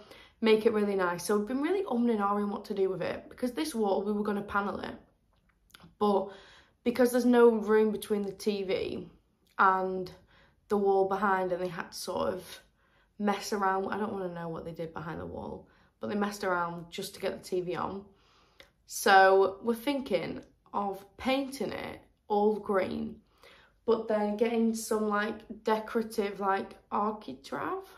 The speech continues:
I don't know what it is. Maybe you do. And we'll paint it, like,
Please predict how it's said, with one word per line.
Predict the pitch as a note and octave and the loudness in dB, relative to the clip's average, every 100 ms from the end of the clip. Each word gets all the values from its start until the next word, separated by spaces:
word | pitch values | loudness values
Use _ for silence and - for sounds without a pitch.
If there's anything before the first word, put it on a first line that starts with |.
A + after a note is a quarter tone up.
| - - - | -20 -18 -8
I | |
don't | A3 G#3+ | -6 -4
know | G3 | -6
what | F#3+ | -8
it | F3+ | -8
is. | F#3 F3+ - _ _ _ _ _ _ _ _ _ _ _ _ _ _ _ | -10 -12 -18 _ _ _ _ _ _ _ _ _ _ _ _ _ _ _
Maybe | G3+ G3 G3 | -4 -4 -2
you | F#3 F#3 | -6 -6
do. | - E3+ - - - - _ _ _ _ _ _ _ | -6 -10 -14 -20 -20 -20 _ _ _ _ _ _ _
And | A#3 A3 A3 A3 | 0 0 -2 -2
we'll | A3 G#3+ | -2 0
paint | C4 C4 B3+ | 0 0 0
it, | A3+ A3+ | 0 0
like, | G#3 G#3 - | -2 -2 -8